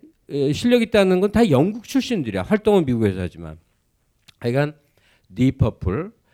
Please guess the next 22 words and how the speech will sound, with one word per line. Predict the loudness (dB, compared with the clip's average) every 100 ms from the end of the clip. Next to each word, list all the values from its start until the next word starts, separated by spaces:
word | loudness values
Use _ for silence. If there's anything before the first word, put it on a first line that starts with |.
| _ _ _ _
또 | -8 -6 -6 -8 -10 -14
해서 | -12 -8 -8 -10 _ _
그때는 | -20 -10 -6 -4 -4 -8
그, | -6 -2 -2 -2 -10 _
그런 | 0 2 2
종류의 | -2 -2 0 -2
음악을 | -4 -4 -2 -2 -2 _ _ _
하드락이라고 | -14 -4 -4 -2 -4 -4 -4 -12 -16
그랬어요. | -20 _ -20 _ _ _
하드락. | -14 -14 -12 -16 -18 _ _ _ _ _
그리고 | -10 -8 -6
하드락이 | -2 -2 0 0 0
아닌 | -2 -4 -6
팝송은 | -6 -8 -6 -4 -6 -8
이지 | -8 -6 -6 -4
리스닝이라고 | 2 4 2 0 -10 -8 -10 -12
그랬고 | -18 -20 -20 _ _ _ _ -10
이지 | -6 0 2
리스닝 | 2 0 -2 -2
또는 | -4 -4 -6 -6
어덜트 | -4 -2 -4 -6
컨템퍼러리. | -14 -12 -6 -6 -4 -4 -4 -8 -10